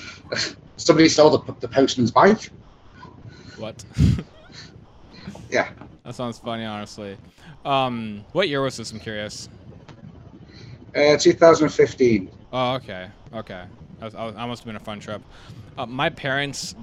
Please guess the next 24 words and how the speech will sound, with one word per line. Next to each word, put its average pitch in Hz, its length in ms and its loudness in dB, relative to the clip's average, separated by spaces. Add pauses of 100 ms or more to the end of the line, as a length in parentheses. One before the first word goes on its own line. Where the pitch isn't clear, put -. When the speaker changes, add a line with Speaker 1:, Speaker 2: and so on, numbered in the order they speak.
Speaker 2:
did 123 280 -8
go 120 240 -4
to 110 680 -10 (200)
London, 117 720 -10
I 120 140 -10
think 127 240 -10
it 123 40 -10
was, 123 240 -8
for 113 180 -12
their 107 160 -8
twenty-fifth 120 800 -12
anniversary. 95 640 -12 (420)
This 123 320 -8
was 113 580 -6
a 101 80 -10 (320)
few 113 120 -10
years 95 180 -10
back. 76 180 -18 (200)
They 113 100 -8
had 110 120 -4
a 107 60 -6
great 95 180 -12
time. 85 360 -16
Uh, 107 40 -12